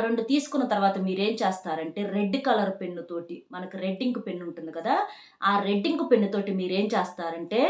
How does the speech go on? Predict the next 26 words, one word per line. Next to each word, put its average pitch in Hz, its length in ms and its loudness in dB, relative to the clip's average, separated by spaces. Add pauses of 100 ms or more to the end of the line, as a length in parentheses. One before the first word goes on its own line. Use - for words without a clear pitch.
(500)
ఇప్పుడు 277 340 2
మీ 254 160 2
ఇద్దరు, 294 340 6 (220)
మీ 226 60 2 (100)
ఇద్దరిని 277 420 10
దూరం 240 320 8
చేస్తుంది 208 500 2
ఎవరు? 190 280 2 (640)
ఆ - 20 -6 (140)
థర్డ్ 240 280 6
పర్సన్ 185 340 0
ఉంటారు 170 280 -10
కదా, 214 160 0 (600)
ఆ - 100 6 (200)
థర్డ్ 269 340 10
పర్సన్ 240 400 2
పేరు 202 260 2
రాయాలి 156 360 -2
దీని 170 200 -4
మీద. 165 180 -4 (600)
ఇక్కడ 214 220 -4 (720)
ఆ - 20 2 (160)
థర్డ్ 240 320 8
పర్సన్ 220 400 2
పేరు 185 240 0
రాయాలి. 156 340 -4